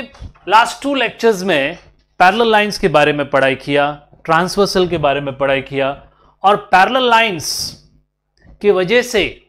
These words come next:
जो करस्पॉन्डिंग एंगल्स बनते हैं वो इक्वल होते हैं। पैरेलल लाइंस के वजह से जो इंटीरियर एंगल्स बनते हैं वो सप्लीमेंट्री होते हैं। पैरेलल लाइंस के वजह से इंटीरियर अल्टरनेट एंगल्स बनते हैं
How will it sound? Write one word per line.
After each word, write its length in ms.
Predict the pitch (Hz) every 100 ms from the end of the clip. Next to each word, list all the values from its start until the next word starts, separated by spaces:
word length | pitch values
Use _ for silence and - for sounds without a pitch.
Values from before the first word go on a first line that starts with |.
| _ _ _ _ _ _ _ _ _ _ 139
जो 100 | 208 196
करस्पॉन्डिंग 760 | 190 226 - 226 214 226 254
एंगल्स 380 | 226 214 226 175
बनते 360 | 175 180 175 175
हैं 200 | 147 123 - _ _ _
वो 140 | 143 180
इक्वल 400 | 185 - 196 208
होते 240 | 190 190
हैं। 260 | 185 175 185
पैरेलल 340 | 196 196 233
लाइंस 240 | 226 220 202
के 120 | 214
वजह 300 | 180 170 214
से 260 | 214 185 127 - _ _ _ _ _ _ -
जो 120 | 190
इंटीरियर 640 | 202 180 180 185 214 240
एंगल्स 380 | 226 214 220 180
बनते 380 | 180 196 180 196
हैं 260 | 180 180 - _ _ _ _ _
वो 80 | 165
सप्लीमेंट्री 840 | - 175 - 180 175 170 160 202 208
होते 360 | 190 185 185
हैं। 220 | 175 180 175 _ _ _ _ - - -
पैरेलल 320 | 196 240 254
लाइंस 260 | 240 240 -
के 60 |
वजह 240 | 226 208 226
से 180 | -
इंटीरियर 640 | 220 185 185 - 208 214 226
अल्टरनेट 500 | 202 196 208 208 202
एंगल्स 340 | 190 196 196
बनते 380 | 165 185 180 190
हैं 160 | 180